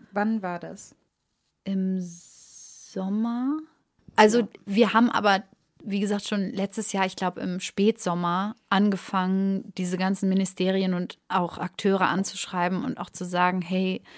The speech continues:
Speaker 2: ähm, wir sehen hier in unserer Gruppe ein Riesenproblem in der Versorgung, in der Rehabilitation. Es gibt keine Aufklärungskampagne, gibt es bis heute nicht. Also wo ist die Aufklärungskampagne
Speaker 3: Mhm.
Speaker 2: für Long-Covid?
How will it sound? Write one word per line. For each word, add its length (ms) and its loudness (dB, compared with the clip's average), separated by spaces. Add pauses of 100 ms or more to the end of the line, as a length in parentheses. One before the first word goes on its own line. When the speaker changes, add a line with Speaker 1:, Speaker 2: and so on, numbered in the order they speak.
(300)
Speaker 2:
ähm, 400 2
wir 120 -2
sehen 260 2
hier 280 -2
in 100 -4
unserer 280 -4
Gruppe 500 -2 (380)
ein 20 0
Riesenproblem 720 0
in 80 -2
der 140 0
Versorgung, 760 2
in 140 -2
der 180 -2
Rehabilitation. 1300 -2 (380)
Es 200 -2
gibt 200 -4
keine 320 0
Aufklärungskampagne, 1200 -2
gibt 220 -6
es 100 -4
bis 220 -6
heute 240 0
nicht. 280 -4
Also 300 -4
wo 240 2
ist 460 -4 (160)
die 100 -2
Aufklärungskampagne 920 0
Speaker 3:
Mhm. 40 -6
Speaker 2:
für 120 -4
Long-Covid? 580 -2